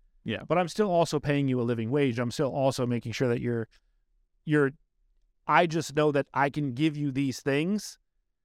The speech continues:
Speaker 2: without giving you a obsolete raise.
Speaker 1: Yeah.
Speaker 2: Like, I can give you the idea of you're getting a raise, but you're really not, because most of it's going to the government. Or I can do this other thing where I'm putting actual cash in your pocket and it's helping you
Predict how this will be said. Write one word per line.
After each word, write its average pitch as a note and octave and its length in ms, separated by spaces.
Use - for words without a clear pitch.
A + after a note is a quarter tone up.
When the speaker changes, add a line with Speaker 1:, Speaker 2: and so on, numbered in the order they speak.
Speaker 2:
without D3+ 400
giving D3 280
you C3+ 240
a B2+ 340
obsolete C3 720
raise. C3 500
Speaker 1:
Yeah. - 200
Speaker 2:
Like, D#3 220
I F3 140
can E3+ 160
give D#3+ 180
you D#3+ 120
the D3 140
idea C3 420
of D#3+ 80
you're C#3+ 120
getting B2+ 260
a B2 60
raise, B2 420
but C#3+ 100
you're C#3+ 120
really C3+ 220
not, D3 280
because C3 280
most B2+ 240
of B2+ 60
it's A#2 100
going B2+ 200
to A#2 80
the A2+ 60
government. B2+ 420
Or D#3+ 180
I D#3 80
can D#3 140
do D3+ 120
this C#3+ 160
other C#3 200
thing E3+ 320
where C#3+ 160
I'm C3+ 120
putting C#3 240
actual C#3 400
cash A#2+ 320
in B2+ 60
your A#2+ 100
pocket A#2+ 420
and C3 140
it's A#2 120
helping B2 300
you A#2+ 360